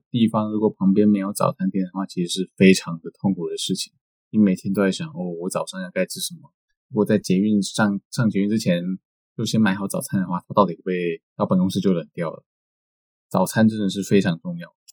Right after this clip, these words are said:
虽然好像有点扯远了，但其实今天也算聊，跟大家聊得差不多了。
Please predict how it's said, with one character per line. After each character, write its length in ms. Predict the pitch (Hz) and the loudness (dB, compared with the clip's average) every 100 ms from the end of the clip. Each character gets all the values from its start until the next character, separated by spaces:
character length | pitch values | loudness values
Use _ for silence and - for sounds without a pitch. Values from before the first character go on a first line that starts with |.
| _ _ | _ _
虽 160 | - | 0
然 80 | 143 | 4
好 140 | 131 110 | 4 4
像 80 | |
有 60 | 120 | 4
点 160 | 113 95 | 4 2
扯 200 | - 90 | 0 0
远 220 | 92 82 | 0 -2
了， 240 | 82 - - | -6 -10 0
但 360 | 98 92 85 _ _ _ - | 2 2 -2 _ _ _ -8
其 120 | 104 | -4
实 100 | 101 | -2
今 180 | 110 104 | 0 2
天 200 | 107 98 | 2 2
也 60 | |
算 180 | 85 95 | 0 0
聊， 100 | 90 - | -2 -2
跟 120 | 104 98 | -4 2
大 120 | 92 | 2
家 60 | |
聊 120 | 90 87 | 2 -4
得 80 | |
差 220 | 85 - - | -12 -12 -10
不 80 | |
多 320 | 92 92 87 90 | -8 -4 -4 -4
了。 160 | - | -6